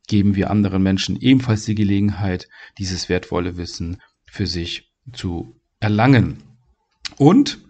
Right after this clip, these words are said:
falls du ein wenig mehr wissen möchtest über Kundenservice und Kommunikation,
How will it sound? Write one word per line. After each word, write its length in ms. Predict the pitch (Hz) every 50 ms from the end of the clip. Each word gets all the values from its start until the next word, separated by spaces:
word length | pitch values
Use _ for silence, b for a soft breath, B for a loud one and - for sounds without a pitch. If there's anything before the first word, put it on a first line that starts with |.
| B B B B B B B B B B
falls 380 | - - 131 139 139 131 -
du 240 | - 123 120 113 104 110
ein 140 | 107 104
wenig 260 | 113 107 101 95 - 131
mehr 240 | 143 156 156 151
wissen 240 | 143 139 139 - 139
möchtest 640 | 131 131 123 123 - 131 127 123 123 - - - _ _ _
über 360 | - 113 107 101 95 90 87
Kundenservice 640 | - - 139 123 120 107 104 - 107 101 92 98 92
und 100 | 85 -
Kommunikation, 1000 | - - 90 90 85 78 - 82 80 - - - 120 120 120 117 117 117 120